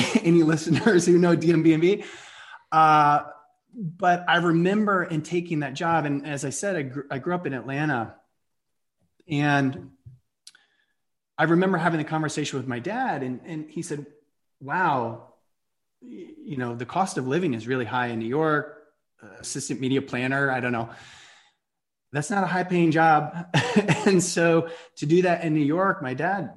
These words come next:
said, "Well, you could probably do a similar job in Atlanta, much lower cost of living." And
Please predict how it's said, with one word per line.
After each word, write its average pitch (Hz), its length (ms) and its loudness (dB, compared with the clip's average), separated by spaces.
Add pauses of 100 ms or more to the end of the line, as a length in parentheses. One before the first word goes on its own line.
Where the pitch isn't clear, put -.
said, 214 260 -8
"Well, 135 340 -6
you 135 120 -8
could 143 120 -8
probably 185 340 -2
do 139 420 0 (520)
a 139 60 -16
similar 151 340 -2
job 143 320 0
in 120 80 -4
Atlanta, 120 680 -6 (120)
much 135 200 -10
lower 127 160 -4
cost 127 340 -10
of 127 100 -8
living." 156 480 -2 (1120)
And 156 500 2